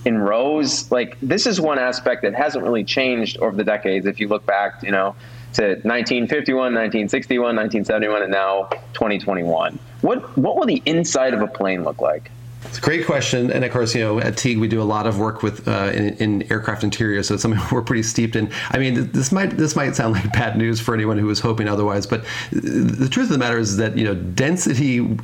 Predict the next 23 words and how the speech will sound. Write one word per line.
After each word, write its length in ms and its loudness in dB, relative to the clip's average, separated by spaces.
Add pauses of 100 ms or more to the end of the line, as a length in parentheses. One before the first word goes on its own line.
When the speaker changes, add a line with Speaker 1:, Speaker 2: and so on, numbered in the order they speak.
Speaker 2:
is 240 2
important 560 0
and 240 0
will 120 2
likely 480 0
remain 360 0
important, 400 0
and, 220 -2
and 80 2
of 60 -2
course, 280 -2
density 480 0
is 120 0
just 200 -2
a 200 0
fa-, 340 -2
<laughs> 0 -
fancy 520 -2
term 240 0
by 120 0
saying 240 0
that 80 0
yes, 280 0